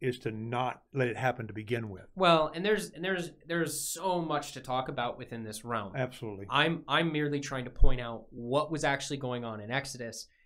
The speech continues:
Speaker 2: and how, and how our modern day practice of this has evolved and changed. And now what, what is actually going on with abortion nowadays is just, is so incredibly similar to what the nation, the wicked nations were doing that Israel will eventually drive out.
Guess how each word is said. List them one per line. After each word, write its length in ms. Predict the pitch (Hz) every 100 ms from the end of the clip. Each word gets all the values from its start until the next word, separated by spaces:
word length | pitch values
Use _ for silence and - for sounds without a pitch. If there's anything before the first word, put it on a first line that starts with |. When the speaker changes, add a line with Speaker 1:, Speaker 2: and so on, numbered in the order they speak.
| -
Speaker 2:
and 140 | 123
how, 480 | 117 - 143 139 127 -
and 120 | 123
how 500 | - 156 175 143 131
our 180 | 131 135
modern 480 | 120 120 139 143 135
day 180 | 127 110
practice 580 | - 135 151 - 135 117
of 100 | 113
this 240 | 113 - - -
has 260 | - 139 135
evolved 720 | 120 104 113 117 170 214 - - - -
and 220 | 123 120
changed. 640 | 113 - 170 143 117 110 - 120
And 160 | 110
now 500 | 117 160 175 127 120 110
what, 260 | 123 117 120
what 120 | 120
is 100 | 117
actually 320 | 127 160 147
going 220 | 131 113
on 160 | 110 113
with 100 | 110
abortion 460 | 104 113 104 107
nowadays 560 | 104 143 139 110 101 98 - - _
is 180 | 110 110
just, 300 | 123 120 -
is 180 | 127 -
so 280 | - 156 156
incredibly 440 | 139 120 120 107
similar 520 | 98 123 110 95 90 - _ _ -
to 100 | -
what 220 | 120 120
the 60 | 110
nation, 400 | 113 120 117 95
the 60 |
wicked 500 | 107 110 135 139 120
nations 460 | 107 110 - 107 98
were 100 | 101
doing 340 | 98 110 104 101
that 120 | 98
Israel 320 | 107 104 98
will 160 | 104 101
eventually 380 | 104 101 98
drive 240 | 87 95 98
out. 220 | 113 -